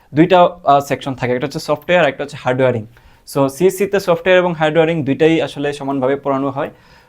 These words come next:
So, তুমি এখন ডেভেলপের দিকে যাবা নাকি সফটওয়্যারের দিকে যাবা নাকি তুমি হার্ডওয়্যারিংয়ের দিকে যাবা, এটা হচ্ছে up to you। অনেকেই আছে প্রোগ্রামিং কনটেস্ট,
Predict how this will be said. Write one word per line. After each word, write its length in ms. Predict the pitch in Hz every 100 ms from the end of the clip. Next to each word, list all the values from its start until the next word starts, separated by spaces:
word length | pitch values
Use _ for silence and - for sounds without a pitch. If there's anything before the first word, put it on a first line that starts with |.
| -
So, 100 | 151
তুমি 220 | 143 160
এখন 300 | 180 175 180
ডেভেলপের 520 | 147 147 170 175 185 165
দিকে 200 | 175 185
যাবা 300 | 175 180 165
নাকি 220 | 151 156
সফটওয়্যারের 600 | - 147 - 175 170 165
দিকে 200 | 156 165
যাবা 300 | 147 147 156
নাকি 200 | 139 135
তুমি 160 | 151
হার্ডওয়্যারিংয়ের 640 | 135 139 147 151 151 151 143
দিকে 180 | 131 135
যাবা, 260 | 131 131
এটা 140 | 135 143
হচ্ছে 240 | 131 147
up 260 | 131 - 143
to 80 |
you। 80 | 131 123 - -
অনেকেই 300 | 147 165 180
আছে 200 | 180 180
প্রোগ্রামিং 500 | 180 156 151 165 175
কনটেস্ট, 540 | 170 165 160 170 165